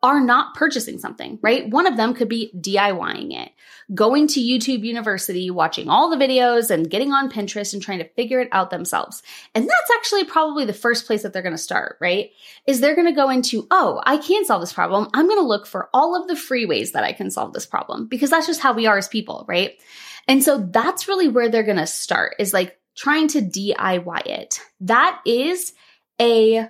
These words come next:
potential solution to their problem, right? Another potential solution could be,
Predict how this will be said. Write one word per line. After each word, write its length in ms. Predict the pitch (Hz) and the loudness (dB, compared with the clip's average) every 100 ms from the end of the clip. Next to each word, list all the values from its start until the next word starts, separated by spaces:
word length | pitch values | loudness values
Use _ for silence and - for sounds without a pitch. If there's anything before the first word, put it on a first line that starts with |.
| - | -2
potential 480 | 269 - 180 214 214 | -2 0 -2 0 -2
solution 800 | - 240 254 - - 180 196 226 | 0 0 0 -2 -2 -2 -2 -6
to 200 | - 180 | -6 -4
their 160 | 202 | -4
problem, 520 | 208 285 254 - - 190 | -2 0 0 -2 -6 -4
right? 280 | 190 254 - - - - - | -2 -2 -4 -18 -20 -14 -2
Another 420 | 240 220 190 196 | 2 4 6 4
potential 460 | 202 220 208 196 208 | 0 -2 -2 -4 -6
solution 680 | 220 185 180 - 247 302 - - - - | -6 -6 -4 -2 0 2 0 -6 -20 -6
could 600 | - 240 220 214 202 185 | 2 4 4 2 -2 -4
be, 460 | 214 202 208 240 | -2 -2 0 -2